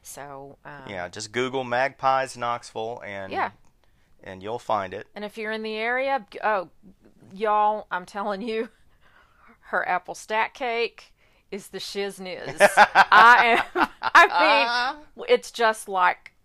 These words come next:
Speaker 1: my Aunt Martha's was and my mama's was, and the first time I tasted it, I cried with beautiful nostalgia tears, and, um,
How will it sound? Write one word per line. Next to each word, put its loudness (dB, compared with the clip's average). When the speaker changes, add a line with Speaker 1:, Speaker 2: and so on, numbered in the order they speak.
Speaker 1:
my -2
Aunt -10
Martha's -12
was -6
and -12
my -8
mama's -10
was, -6
and -18
the -14
first -14
time -12
I -8
tasted -14
it, -8
I -2
cried -2
with -18
beautiful -18
nostalgia -10
tears, -16
and, -16
um, -12